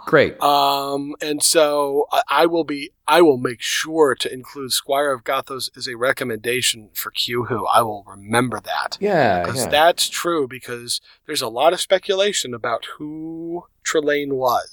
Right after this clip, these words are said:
Speaker 1: Mm-hmm, mm-hmm.
Speaker 2: Yeah, love it. Um,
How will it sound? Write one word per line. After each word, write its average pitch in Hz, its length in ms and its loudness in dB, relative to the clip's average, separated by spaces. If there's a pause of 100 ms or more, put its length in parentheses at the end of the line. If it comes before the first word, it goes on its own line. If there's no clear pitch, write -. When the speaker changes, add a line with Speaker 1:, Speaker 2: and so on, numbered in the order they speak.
(120)
Speaker 1:
Mm-hmm, 123 640 0
mm-hmm. 113 160 -2 (360)
Speaker 2:
Yeah, 104 240 2 (320)
love 139 200 6
it. 107 120 -2 (440)
Um, 180 400 0